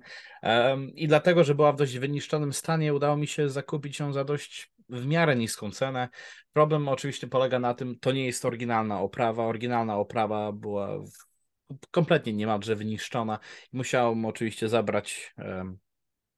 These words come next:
w specjalne miejsce, żeby książkę ponownie oprawić i ją trochę w miarę ładnie tutaj sprezentować. Więc pomimo tego, że oprawa nie jest oryginalna, to jednak treść i zawartość jak najbardziej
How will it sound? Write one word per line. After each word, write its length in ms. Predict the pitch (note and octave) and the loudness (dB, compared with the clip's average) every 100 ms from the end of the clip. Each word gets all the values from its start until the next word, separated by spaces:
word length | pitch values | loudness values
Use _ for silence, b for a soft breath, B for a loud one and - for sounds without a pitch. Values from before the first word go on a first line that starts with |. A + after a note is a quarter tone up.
| _ - - A2+ | _ -20 -20 -18
w 60 | - | -18
specjalne 400 | - - A2+ G#2+ | -12 -4 -4 -2
miejsce, 280 | G#2 - G#2+ | -6 -6 -6
żeby 240 | G2+ G2+ | -6 -8
książkę 480 | - G#2+ G#2 - G#2+ B B B | -8 -10 -10 -6 -8 B B B
ponownie 420 | A2+ A2 G#2 G#2+ | 0 0 -2 -2
oprawić 540 | G2+ A#2+ A2 G#2+ G2+ A2 | 0 2 4 2 -4 -8
i 60 | |
ją 160 | G2+ G2 | -8 -6
trochę 260 | G#2 - | -8 -8
w 100 | G#2 | -6
miarę 340 | A2 G#2+ G2+ G2 _ _ - C3 | -4 -4 -4 -6 _ _ -14 -2
ładnie 280 | A2+ A2 | -2 -2
tutaj 200 | G#2+ G#2 | -8 -8
sprezentować. 800 | G#2+ - G#2+ G#2 F#2+ A#2+ A2+ - B B B B B | -10 -8 -6 -6 -4 -2 -2 -6 B B B B B
Więc 220 | B2+ C3 - | -2 -2 2
pomimo 580 | D3+ E3+ E3+ D#3 D3 D3+ E3 _ - - - _ - | 4 6 6 6 4 -4 -16 _ -20 -20 -20 _ 2
tego, 260 | E3+ C#3 | 4 6
że 400 | B2 C3 B2+ B2 - - | 6 8 8 6 0 -2
oprawa 420 | C#3 B2+ C3 A#2+ | -2 2 2 4
nie 120 | F3 | 2
jest 180 | F3 D#3 | 2 2
oryginalna, 640 | C3 B2 D#3 F3 D#3+ D3+ | -2 0 2 2 4 0
to 120 | D3 B2+ | 0 -2
jednak 360 | B2 A#2+ - | -2 -2 -6
treść 420 | - D3 C#3+ - | -2 2 2 0
i 80 | C3 | -4
zawartość 680 | A2+ A2 A2+ A#2 A#2+ A2 - | 0 2 2 4 0 0 -4
jak 160 | G#2+ G#2+ | -6 -4
najbardziej 720 | G2+ G#2 G2 - G2+ G2 | -2 -2 -2 0 0 0